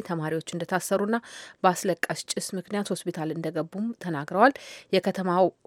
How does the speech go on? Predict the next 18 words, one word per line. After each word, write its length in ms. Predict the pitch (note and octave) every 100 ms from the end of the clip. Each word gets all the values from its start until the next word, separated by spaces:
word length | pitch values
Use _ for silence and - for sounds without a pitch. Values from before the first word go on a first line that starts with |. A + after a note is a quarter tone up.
| - -
ፖሊስና 580 | F#3 E3+ E3+ E3 D#3+ G#3+ A3+
የከተማው 680 | F#3 F3 D#3+ F3 F3 E3+ D#3+
አስተዳዳሪ 560 | D#3 - F#3 F3 F#3 F#3+
በበኩላቸው 680 | G3 G#3+ - A3+ G#3+ - B3+ - - -
የተጠቀሰውን 760 | F3 - - - - G#3 G3 F#3
ያህል 320 | F3+ F3+ G#3
ተቃውሞ 480 | - - G3+ A3 B3+ -
የለም 440 | F#3 E3+ D#3 D3 D#3 - -
ሲሉ 200 | - F#3 E3+
አስተባብለዋል። 560 | - F3+ E3+ E3+ - - - - -
አድማጮች፣ 480 | G3 A3 G#3+ A3 -
የዚህን 400 | F3 F3 F3 E3+
ዜና 260 | E3+ D#3+
ዝርዝር 300 | F3 G3 B3+
ከምሽቱ 440 | - E3 - - E3
ሶስት 260 | F3 D#3+
ሰዓት 240 | - D3+ -
በኋላ 280 | D#3+ D#3+